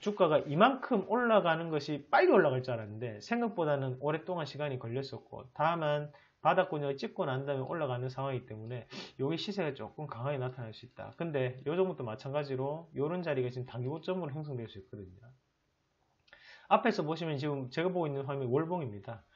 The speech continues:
월봉상에서 지금 칠천육백육십 원, 칠천칠백 원 자리가 지금 상당한 저항권이고요. 그래서 지금 그걸 한 거에 더 보면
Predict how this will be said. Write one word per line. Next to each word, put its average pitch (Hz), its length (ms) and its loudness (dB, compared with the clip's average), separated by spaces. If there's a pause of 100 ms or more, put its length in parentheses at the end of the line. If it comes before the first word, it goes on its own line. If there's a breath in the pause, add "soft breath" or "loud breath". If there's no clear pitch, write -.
(200 soft breath)
월봉상에서 190 640 4
지금 147 240 -6
칠천육백육십 170 1000 -4
원, 127 80 -4
칠천칠백 190 600 -2
원 127 80 -2
자리가 117 320 -2
지금 143 360 -6
상당한 180 440 0
저항권이고요. 117 680 -6 (560 loud breath)
그래서 151 200 -4
지금 170 260 -6
그걸 180 260 4
한 196 140 0
거에 180 200 0
더 147 200 2
보면 147 400 -4